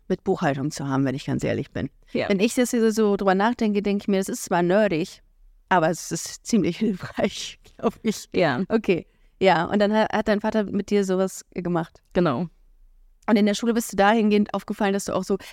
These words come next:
Speaker 1: also so Spezialinteressen hattest du dann?
Speaker 2: Genau. Und i-, ich habe auch einfach, äh, ganz andere Art und Weisen, ähm, an Problemen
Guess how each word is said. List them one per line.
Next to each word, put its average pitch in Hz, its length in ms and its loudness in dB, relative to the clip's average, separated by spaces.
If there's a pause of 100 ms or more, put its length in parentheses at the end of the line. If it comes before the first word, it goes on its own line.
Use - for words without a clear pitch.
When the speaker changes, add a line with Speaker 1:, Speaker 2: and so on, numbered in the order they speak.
Speaker 1:
also 214 240 2
so 208 120 -4
Spezialinteressen 170 1120 0
hattest 165 300 -8
du 165 60 0
dann? 160 280 -2 (120)
Speaker 2:
Genau. 180 360 0 (300)
Und 202 140 4
i-, 220 760 2
ich - 160 -6
habe 277 220 4
auch 233 140 0
einfach, 247 500 0
äh, 226 260 2
ganz 220 340 0
andere 226 380 2
Art 175 240 -2
und 208 200 0
Weisen, 208 960 2
ähm, 190 440 2
an 185 300 0
Problemen 196 1000 0